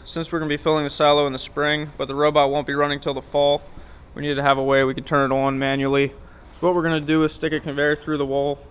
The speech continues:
out to the new silo, just straight out here, and we'll be able to back our feed mixer in for the summer, for the next five months or something. We'll just back in and then get out and turn the switch on to get the feed.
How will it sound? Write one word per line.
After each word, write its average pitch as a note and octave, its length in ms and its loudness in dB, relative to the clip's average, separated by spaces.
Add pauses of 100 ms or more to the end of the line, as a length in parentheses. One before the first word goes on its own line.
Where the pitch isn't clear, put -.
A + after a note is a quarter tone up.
(100)
out C#3 220 -4
to C#3+ 80 -8
the C3+ 80 -10
new C3+ 180 -8
silo, C3+ 500 0 (280)
just - 140 -16
straight C#3+ 260 -2
out C#3 200 2
here, C#3+ 360 -2
and C#3+ 80 -12
we'll C#3+ 100 -4
be D3 80 -2
able C#3+ 100 4
to C3 80 -2
back C3+ 260 0
our C3 80 -4
feed C3+ 260 -8
mixer C3+ 380 -6
in C#3 240 -4 (640)
for D3+ 160 0
the C3+ 100 -2
summer, C#3+ 440 0
for - 100 -10
the C3+ 80 -6
next - 400 -6 (180)
five C#3 260 0
months C#3 280 -6
or C#3+ 60 -10
something. C#3 400 -6 (840)
We'll C#3 120 -4
just C3 180 -10
back C3+ 260 4
in C3+ 320 -4 (160)
and C3+ 140 -8
then C3 100 -6
get C3+ 140 -4
out C3 160 0
and - 80 -6
turn C#3 180 -4
the C3 60 -6
switch C#3 300 -4
on C3+ 140 -2
to C3+ 40 -4
get B2 140 -6
the - 80 -18
feed. C#3 300 -4